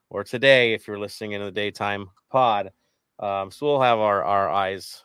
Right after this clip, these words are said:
on that one for sure, following what happens, of course. How does it play out for us? Dallas wins, and we host. Seattle wins, and yeah, we gotta go on the road again. So,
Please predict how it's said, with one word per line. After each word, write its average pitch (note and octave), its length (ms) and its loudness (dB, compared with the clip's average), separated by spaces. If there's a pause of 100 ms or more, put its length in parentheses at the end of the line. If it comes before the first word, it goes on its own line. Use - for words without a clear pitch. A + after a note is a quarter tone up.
(160)
on G2+ 180 -8
that G2 220 -4
one G2+ 160 -8
for G2+ 160 -14
sure, G2 280 -10
following F#2+ 320 -6
what F#2+ 160 -8
happens, F#2+ 440 -10
of F#2 100 -18
course. G#2+ 300 -6
How G#2+ 160 -2
does A2+ 140 0
it - 120 -8
play A2+ 180 4
out C#3 280 4
for D#3 160 2
us? A#3 420 2 (840)
Dallas E2+ 440 -8
wins, F3 600 2 (380)
and E3 220 2
we F#3 80 6
host. E3 640 4 (1300)
Seattle A#3+ 520 2
wins, G#3+ 600 0
and D3 380 0
yeah, A2+ 300 2
we G2+ 120 -6
gotta G2 220 -2
go F#2+ 140 -8
on F#2 120 -6
the F2+ 80 -10
road F#2 220 -8
again. E2+ 320 -14
So, F#2+ 380 -4